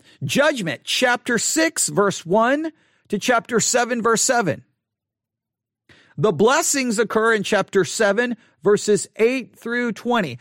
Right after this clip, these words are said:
So there's three cycles. Each cycle has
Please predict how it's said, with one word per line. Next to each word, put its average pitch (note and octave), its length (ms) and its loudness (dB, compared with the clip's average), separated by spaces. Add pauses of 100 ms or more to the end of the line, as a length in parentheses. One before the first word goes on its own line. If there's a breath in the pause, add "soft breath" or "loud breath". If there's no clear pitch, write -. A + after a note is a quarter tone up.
(140 soft breath)
So A3+ 220 2
there's G3+ 300 0
three D#4+ 480 0
cycles. B3+ 800 -2 (360)
Each D4+ 260 0
cycle B3+ 680 0 (140 soft breath)
has F3+ 500 0